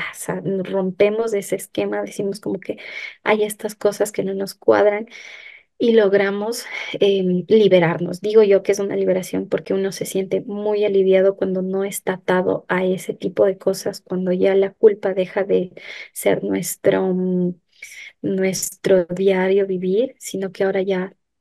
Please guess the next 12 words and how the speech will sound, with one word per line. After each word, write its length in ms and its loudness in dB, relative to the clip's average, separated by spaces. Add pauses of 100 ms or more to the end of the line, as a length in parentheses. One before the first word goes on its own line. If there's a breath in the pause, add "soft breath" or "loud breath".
tienes 360 0
una 180 -2
decisión 560 -4
propia, 360 4
un 140 -10
juicio 380 0
propio 580 4
y 100 -2
puedes 560 2 (560 loud breath)
darte 480 0
cuenta 400 2
de, 420 -2